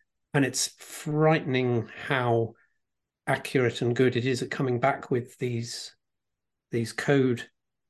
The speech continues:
snippets, and it describes how they work, and you can then ask it to adjust it to include something else or work a different way. And that's when the light starts to come on. You know, this is, this is really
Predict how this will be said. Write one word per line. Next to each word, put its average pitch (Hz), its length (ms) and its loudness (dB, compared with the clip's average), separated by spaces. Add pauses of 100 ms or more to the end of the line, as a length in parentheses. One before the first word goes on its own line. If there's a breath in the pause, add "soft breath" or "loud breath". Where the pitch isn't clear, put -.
snippets, 120 520 -2
and 127 80 2
it 117 60 -4
describes 131 480 0
how 131 100 0
they 127 120 -2
work, 117 360 2
and 123 100 -2
you 120 60 -2
can 131 140 -4
then 131 120 0
ask 127 240 -4
it 135 100 -4
to 143 100 0
adjust 127 400 0
it 107 140 -8
to - 100 -4
include 123 340 0
something 123 320 -2
else 123 300 -4
or 127 80 -4
work 123 240 -2
a - 20 -6
different 123 300 -6
way. 123 320 -6 (500)
And 151 100 4
that's 151 200 4
when 147 140 8
the 135 80 6
light 135 260 4
starts 131 260 2
to - 80 -8
come 135 180 0
on. 120 200 2
You 127 100 -2
know, 104 60 -2
this 127 220 -2
is, - 220 -2
this 180 200 -8
is 120 160 -6
really 135 480 0